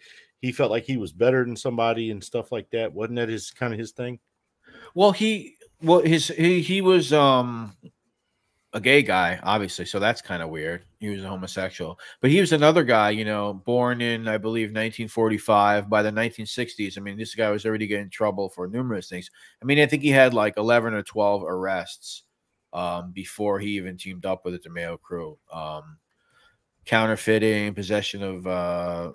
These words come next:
Speaker 2: firearms, stealing cars, all types of shit. So these guys were all, like, degenerates, right? They all kinda flocked to each other. Um,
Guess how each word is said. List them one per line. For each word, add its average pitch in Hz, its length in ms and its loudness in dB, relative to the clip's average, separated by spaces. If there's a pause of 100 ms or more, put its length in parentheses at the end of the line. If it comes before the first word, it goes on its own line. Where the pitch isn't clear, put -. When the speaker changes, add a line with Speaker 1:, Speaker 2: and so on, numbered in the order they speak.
(100)
Speaker 2:
firearms, 107 840 2
stealing 98 440 -4
cars, 104 640 4
all 156 180 2
types 104 280 0
of 90 80 -14
shit. 87 340 -8 (300)
So 131 140 -4
these 139 160 0
guys 143 260 6
were 120 140 2
all, 110 180 4
like, 95 340 -2 (600)
degenerates, 104 600 -4
right? 98 200 -2
They 98 100 -6
all 98 140 -4
kinda 95 340 -8
flocked 95 400 -6
to 87 100 -10
each 85 200 -14
other. 71 300 -14 (580)
Um, 98 580 -6